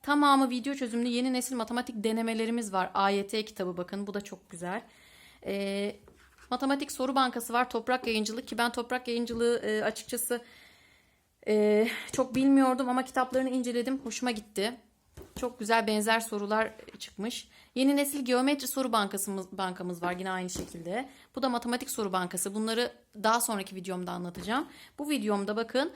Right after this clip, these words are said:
orijinal yayınları soru bankası öğretmene özel. Ben, e, yayın evinden istedim. Teşekkür ediyorum kendilerine göndermişler. E,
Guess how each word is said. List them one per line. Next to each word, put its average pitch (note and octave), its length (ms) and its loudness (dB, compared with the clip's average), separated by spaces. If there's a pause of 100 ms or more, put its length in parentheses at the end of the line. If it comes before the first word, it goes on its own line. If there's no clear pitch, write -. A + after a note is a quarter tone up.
(200)
orijinal C4+ 540 4
yayınları G#3+ 500 2
soru A#3 260 -2
bankası F#3 540 -2
öğretmene A3+ 480 -2
özel. F#3+ 340 -2
Ben, A3 220 0
e, G3 80 -2
yayın G#3+ 340 2
evinden G#3+ 420 0
istedim. B3+ 380 -2
Teşekkür A#3 380 -4
ediyorum G#3 340 -4
kendilerine G3 500 -8
göndermişler. A3 760 -4 (480)
E, A#3 520 2